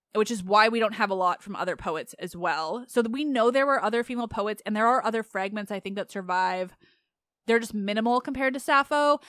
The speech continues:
I don't remember their names offhand, um, but, but there's a book called Sappho's Lyre by Diane Reyer,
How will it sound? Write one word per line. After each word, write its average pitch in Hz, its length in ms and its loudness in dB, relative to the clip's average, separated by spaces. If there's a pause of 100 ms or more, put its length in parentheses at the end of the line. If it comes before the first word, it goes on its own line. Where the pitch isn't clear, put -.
(220)
I 226 80 0
don't 262 140 6
remember 330 360 2
their 302 160 2
names 233 460 -2 (100)
offhand, 196 1120 0 (120)
um, 202 360 -2
but, 208 500 0 (680)
but 233 80 -8
there's 277 140 -2
a 302 60 -4
book 339 180 0
called 381 220 0
Sappho's 214 640 0
Lyre 185 640 -4
by 196 200 0
Diane 190 460 -2
Reyer, 196 460 -2